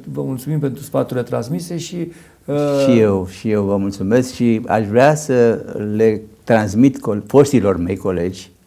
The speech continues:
Speaker 2: da? Mai ales, iată, uh, sau inclusiv, uh,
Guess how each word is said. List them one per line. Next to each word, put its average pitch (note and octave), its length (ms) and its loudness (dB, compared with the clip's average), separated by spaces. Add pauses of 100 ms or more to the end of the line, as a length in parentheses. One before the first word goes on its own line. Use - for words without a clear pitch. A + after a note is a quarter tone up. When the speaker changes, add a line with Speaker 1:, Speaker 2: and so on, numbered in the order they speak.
(120)
Speaker 2:
da? C3 360 -6 (640)
Mai B2+ 220 6
ales, A#2 420 4 (120)
iată, G#2+ 600 -2 (200)
uh, F#2+ 460 -6
sau G2 180 -2
inclusiv, A#2 760 4
uh, F#2+ 260 -2